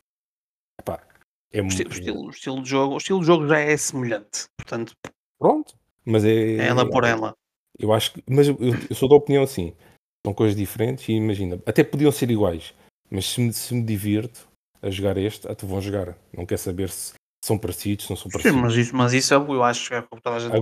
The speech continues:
Speaker 1: Agora,
Speaker 2: fazer. O facto de
Speaker 1: isto
Speaker 2: parecido não deve na-, afastar ninguém do jogo. Pá, se
Speaker 1: Exatamente.
Speaker 2: acham um
Speaker 1: Eu
Speaker 2: jogo
Speaker 1: sou,
Speaker 2: engraçado, tem que jogar.
Speaker 1: ouve,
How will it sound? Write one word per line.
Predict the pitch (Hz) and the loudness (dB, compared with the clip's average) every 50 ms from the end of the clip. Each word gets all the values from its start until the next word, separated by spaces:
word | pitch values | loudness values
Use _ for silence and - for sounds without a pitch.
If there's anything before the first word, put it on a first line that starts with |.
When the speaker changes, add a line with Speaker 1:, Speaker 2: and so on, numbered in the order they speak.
| 117 | 6
Speaker 1:
Agora, | 123 113 104 | 6 6 6
Speaker 2:
fazer. | - 156 151 | 4 0 -2
O | 135 | -4
facto | - 127 123 123 - - | -2 -2 -2 -2 -2 0
de | 147 151 | 0 2
Speaker 1:
isto | 135 - | 2 2
Speaker 2:
parecido | 131 120 120 131 127 131 | 2 2 2 0 2 2
não | 139 139 143 143 143 | 4 4 4 4 4
deve | 143 143 147 143 143 | 4 4 4 4 2
na-, | 147 143 147 156 160 156 147 117 160 | 0 -2 -2 0 2 4 4 4 2
afastar | - 165 147 - 151 147 | 0 0 0 2 2 2
ninguém | 156 156 151 147 156 170 | 2 2 0 0 0 0
do | 190 226 | -2 0
jogo. | 262 320 247 190 - | 4 4 4 4 4
Pá, | 185 | 2
se | 160 190 | 0 0
Speaker 1:
Exatamente. | 180 180 262 269 220 | 0 0 0 0 0
Speaker 2:
acham | - - 131 123 | 0 0 -2 -2
um | 123 | 0
Speaker 1:
Eu | 123 123 | 2 4
Speaker 2:
jogo | 131 123 | 4 4
Speaker 1:
sou, | 123 123 | 4 2
Speaker 2:
engraçado, | 127 131 127 120 - 135 131 120 - | 0 0 0 2 4 4 2 2 0
tem | - - | -6 -12
que | 196 - | -8 -4
jogar. | 285 302 277 208 202 | -2 -2 -2 -2 -2
Speaker 1:
ouve, | 220 127 - | -4 -6 -6